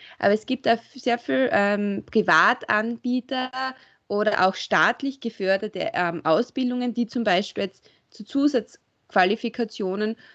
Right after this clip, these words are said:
führen. Und ich glaub oft aber auch, dass es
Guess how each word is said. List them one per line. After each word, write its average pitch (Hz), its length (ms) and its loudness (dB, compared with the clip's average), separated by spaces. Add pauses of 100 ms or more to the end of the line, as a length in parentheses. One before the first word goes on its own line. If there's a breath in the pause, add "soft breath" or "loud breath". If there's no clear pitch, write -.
(100)
führen. 240 640 -2 (540 soft breath)
Und 226 480 -2 (420)
ich 226 120 -6
glaub 208 380 0
oft - 320 0
aber 208 240 0
auch, 180 500 2 (140)
dass 254 420 -6
es 240 460 -2